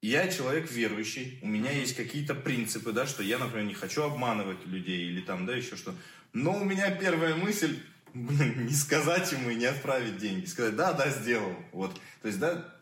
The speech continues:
Speaker 1: искушение появляется, э, какой-то напряг внутри появляется, какое-то ощущение, что ты это делаешь только вот поэтому. Короче говоря, есть две стороны. Ну, то есть, с одной стороны, это рабочий вариант, с другой стороны, есть понимание в голове, что,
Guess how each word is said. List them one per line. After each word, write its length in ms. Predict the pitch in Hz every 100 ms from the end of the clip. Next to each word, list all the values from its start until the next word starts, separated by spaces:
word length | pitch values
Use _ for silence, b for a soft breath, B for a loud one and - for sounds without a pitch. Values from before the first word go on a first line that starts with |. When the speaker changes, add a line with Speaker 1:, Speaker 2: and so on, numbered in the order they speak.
| _
Speaker 1:
искушение 800 | 123 - - 143 175 170 165 151
появляется, 1040 | 143 156 147 143 143 143 143 139 143 135 135 B -
э, 120 | 104 104
какой-то 440 | 127 127 147 143
напряг 560 | 139 151 165 156 147 143
внутри 300 | 143 143 147
появляется, 760 | 143 139 135 139 131 131 127
какое-то 440 | - 123 156 151 147
ощущение, 560 | 139 - - 175 165
что 260 | 139 - 139 131 B B
ты 180 | 151 147
это 140 | 139
делаешь 340 | 131 147 143 -
только 300 | 147 139 147
вот 280 | 135 139 -
поэтому. 680 | 135 117 113 135 139 160 156 B B B _ _ _ _ _ -
Короче 360 | 127 175 185
говоря, 760 | 160 139 131 156 156 143 - -
есть 480 | 98 120 127 - - - _ _
две 340 | - 87 107 120
стороны. 500 | - 117 98 90 82 - _ _ _ -
Ну, 120 | 107
то 80 | 95
есть, 140 | -
с 40 | 101
одной 260 | 95 110
стороны, 380 | 107 110 107 110
это 320 | 110 107 107
рабочий 420 | 107 107 113 -
вариант, 320 | 110 117 196 160
с 60 |
другой 360 | 127 147 147 151
стороны, 400 | - 135 127 165
есть 360 | 196 135 131 -
понимание 460 | 123 127 131 123
в 60 | 113
голове, 300 | 120 127 160
что, 220 | 165 123